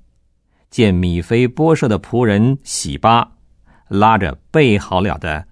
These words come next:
两匹驴，驴上拖着二百面饼、一百葡萄饼、一百个夏天的果饼、一皮袋酒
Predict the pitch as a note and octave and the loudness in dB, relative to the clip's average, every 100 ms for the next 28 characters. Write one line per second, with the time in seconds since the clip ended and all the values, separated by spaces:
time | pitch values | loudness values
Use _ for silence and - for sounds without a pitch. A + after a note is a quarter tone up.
0 | _ F2 C#2+ C#2 G#2+ F#2+ D2+ G2+ C3+ _ | _ -6 -6 -6 -4 -2 -2 -4 -6 _
1 | _ _ _ _ _ _ _ _ _ _ | _ _ _ _ _ _ _ _ _ _
2 | _ E2+ A#2 C#3+ A#2 C2 - _ _ - | _ -2 0 2 0 -2 -8 _ _ -10
3 | G#2 G2+ D#2+ - _ D3 A2 E2+ - C#2 | -4 -4 -4 -8 _ 0 2 0 -2 -6
4 | C#2+ A2 F2+ D2+ C2 C#2+ - _ _ _ | -4 -2 -2 -4 -10 -10 -12 _ _ _
5 | _ _ _ D#3+ D#3 G#2 D2+ C2 - A2 | _ _ _ -6 -4 -4 -4 -6 -6 -6
6 | B2 G2+ D#2 C2+ C2+ - _ _ _ _ | -4 -4 -6 -10 -12 -16 _ _ _ _
7 | _ _ _ G#2 A#2 - D2 F2 F#2+ - | _ _ _ -2 0 0 -4 -4 -6 0
8 | D#3 F#2 - F#2+ D#2 E2+ E2 C2 C2+ - | 0 0 -2 -6 -4 -6 -8 -10 -14 -20
9 | _ _ _ _ _ _ _ _ _ _ | _ _ _ _ _ _ _ _ _ _
10 | - A#2+ E2+ - - G#2 A2+ D#2+ - C2 | -2 0 0 -4 -8 -2 -2 -2 -6 -12
11 | C2+ G2+ | -10 -12